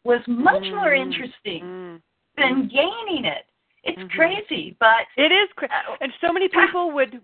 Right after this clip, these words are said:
Speaker 2: would refute that, but I, I think many of us, if we, if we could draw from our own personal experience to find the truth in that.
Speaker 1: Absolutely, and if you look at your astrology, it, it makes sense if you're relying on Mars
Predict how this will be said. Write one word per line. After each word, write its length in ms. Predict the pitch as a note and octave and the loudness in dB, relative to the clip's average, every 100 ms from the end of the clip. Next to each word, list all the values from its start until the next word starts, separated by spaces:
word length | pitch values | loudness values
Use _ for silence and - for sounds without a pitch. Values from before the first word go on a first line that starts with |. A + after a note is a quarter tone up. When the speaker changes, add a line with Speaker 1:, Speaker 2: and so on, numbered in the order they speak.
| A3 | -8
Speaker 2:
would 180 | C#4+ A3+ | -6 -6
refute 480 | B3+ - B3+ D4+ - | -8 -6 -4 -4 0
that, 280 | E4 E4+ F#4 - _ _ _ _ | 2 2 0 -4 _ _ _ _
but 320 | B3+ A#3+ - _ | 2 2 0 _
I, 220 | A#3 B3 - - | -6 -6 -8 -8
I 140 | A#3+ B3+ - | -6 -8 -10
think 180 | D#4 E4 | -10 -10
many 320 | A#3+ B3+ E4+ A4 | -6 -4 -2 0
of 100 | A#3+ | 2
us, 120 | A3+ - | 0 0
if 100 | B3 - _ _ _ | -10 -12 _ _ _
we, 240 | B3 A#3+ - | -10 -8 -8
if 100 | - G#3 | -8 -8
we 80 | C#4 | -8
could 140 | B3+ | -6
draw 220 | A#3+ C4+ | 0 2
from 180 | D#4+ D#4+ | 0 -4
our 120 | C4+ | -4
own 160 | C4 C4 | -6 -8
personal 540 | - C#4+ C#4+ C#4+ B3+ | -8 -8 -6 -8 -6
experience 680 | A3+ - _ - D4+ E4+ G#3 - | -6 -8 _ -8 -6 -6 -8 -12
to 80 | A3 | -8
find 240 | A#3+ B3 B3 | -4 -4 -6
the 60 | A#3 - | -10 -10
truth 260 | C4 E4+ | -10 -8
in 140 | B3+ F#3+ | -8 -8
that. 280 | E3+ D3+ - _ _ _ _ _ _ _ _ _ _ _ _ _ _ D#4+ | -10 -12 -16 _ _ _ _ _ _ _ _ _ _ _ _ _ _ 2
Speaker 1:
Absolutely, 600 | E4+ - F4 A4 A#3+ A#3 | 2 0 -4 -4 -4 -4
and 100 | B3 | -4
if 80 | D#4 | -6
you 120 | D4+ | -6
look 180 | G4 G#4 | -6 -6
at 80 | - | -4
your 200 | C4+ A3+ C4+ | -4 -4 -6
astrology, 760 | C#4 - E4+ G4 G4 A#3+ A3 - | -10 -2 0 0 -2 -4 -4 -2
it, 280 | C4+ G#3 - | -2 -4 -4
it 100 | C4 | 0
makes 220 | E4 - - - | 0 0 -14 -6
sense 380 | E4+ D#4+ G#3+ G#3+ _ _ | -2 0 -2 -6 _ _
if 200 | - B3+ | -6 -6
you're 220 | B3+ B3 A#3+ | -2 -2 0
relying 600 | A#3 A#3 A#3 C#4+ E4+ D4+ | -4 2 4 6 4 -2
on 260 | A#3+ A3 | -6 -6
Mars 400 | G3+ A3+ A3 A3 | -2 2 2 0